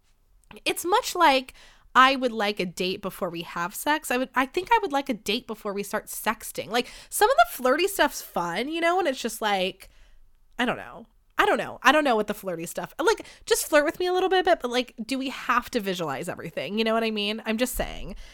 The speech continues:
And, and listen, if you're listening to this as somebody that I have sexted, I did,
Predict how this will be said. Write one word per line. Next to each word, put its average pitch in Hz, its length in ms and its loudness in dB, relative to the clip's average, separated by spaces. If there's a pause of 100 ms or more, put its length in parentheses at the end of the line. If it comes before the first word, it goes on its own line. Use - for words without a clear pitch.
(180)
And, 262 240 4
and 269 300 4 (160)
listen, 240 720 -2 (500)
if 233 120 0
you're 262 120 2
listening 330 300 -2
to 233 60 0
this 185 200 -2
as 185 120 -4
somebody 190 380 -4
that 180 140 -6
I 170 220 -6 (160)
have 185 240 -4
sexted, - 720 -10 (240)
I 214 160 6
did, 233 580 4